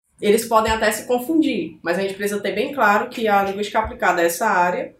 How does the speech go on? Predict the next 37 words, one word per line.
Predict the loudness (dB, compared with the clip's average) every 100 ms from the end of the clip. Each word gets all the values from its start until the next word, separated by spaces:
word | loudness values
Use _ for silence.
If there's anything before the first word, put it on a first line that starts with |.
| _ _
que | -4
é |
política | 0 2 2 0 0
e | 2
epistemolo-, | 0 -2 -2 0 0 -2 -4
epistemologicamente | 2 2 2 -2 0 0 0 -2 -2 -2
autônoma, | -4 -2 -2 0 0 -4 -8 -16 _
enquanto | -2 2 2 2
nós | 0 0
estamos | -2 -2
falando | 0 0 2
da | 2
A | 2
D | -2
C | -4 -2 2 2 2
no | 0 0
âmbito | 0 -2 -4 -4 -2 -2
de | -2 -2 -2 -2 -2
uma | 0 2 2 0 0 -4 -4
abordagem, | -2 -2 -2 2 4 4 2 0 0 -4
de | -4
uma | -6
teoria, | -2 0 0 0 -2 0 -2
de | -2 -2
um | 2
método, | 2 2 -2 -12 -18 -20 _ _
que | -8
se | -4 0
volta | 2 4 2 0
também | -4 -4 0 0 0 -4 -10
e |
que | -8 -6
serve | 0 2 4 2 -2 -4
à, | 0 0 0 0
à |
linguística | -2 -4 -6 -6
aplicada | -6 -4 0 2 2 -2 -8